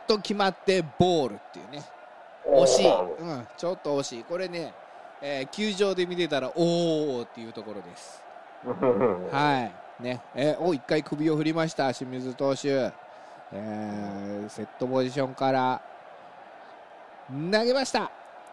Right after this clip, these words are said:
Speaker 1: はい、カット。ね。えー、また、
Speaker 2: ファウル。
Speaker 1: そう、外側のアウトローのスライ-、えー、ストレートを、
Speaker 2: ああ。
Speaker 1: うん、またカットしまして、えー、
Speaker 2: うん。
Speaker 1: ね、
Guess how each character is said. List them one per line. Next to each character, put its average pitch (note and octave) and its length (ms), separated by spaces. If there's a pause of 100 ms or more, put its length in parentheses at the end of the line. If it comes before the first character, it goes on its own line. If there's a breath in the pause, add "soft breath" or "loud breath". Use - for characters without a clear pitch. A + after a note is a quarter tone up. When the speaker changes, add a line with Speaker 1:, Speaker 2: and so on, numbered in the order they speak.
(280)
Speaker 1:
は G#3+ 200
い、 F#3+ 80
カ F3+ 120
ッ F3+ 40 (100)
ト。 D3+ 220 (180)
ね。 D3 160 (140)
え B2 460 (1160)
ー、 C3 40
ま C#3+ 80
た、 C3 280
Speaker 2:
フ - 60
ァ F#2 120
ウ D2 40
ル。 - 60 (240)
Speaker 1:
そ E3 220
う、 G2 60 (140)
外 D3+ 300
側 C#3+ 320
の B2+ 520
ア B2+ 120
ウ C3 60
ト B2+ 640 (720)
ロ C#3 240
ー A2 60
の G2+ 280
ス C3 160
ラ B2 120
イ-、 A#2+ 180 (200)
え C3+ 320
ー、 - 20
ス - 80
ト D3 80
レ C#3+ 120
ー C3 40
ト G#2+ 140
を、 F2+ 200 (1000)
Speaker 2:
あ - 40
あ。 F2 260 (100)
Speaker 1:
う B2+ 40
ん、 A2 200 (160)
ま A#2+ 100
た A#2 120
カ B2 140
ッ A#2 100
ト A2 100
し - 140
ま F#2+ 140
し - 100
て、 F#2+ 100 (840)
え - 40
ー、 F#2 40
Speaker 2:
う - 20
ん。 F2+ 60
Speaker 1:
ね、 F2 80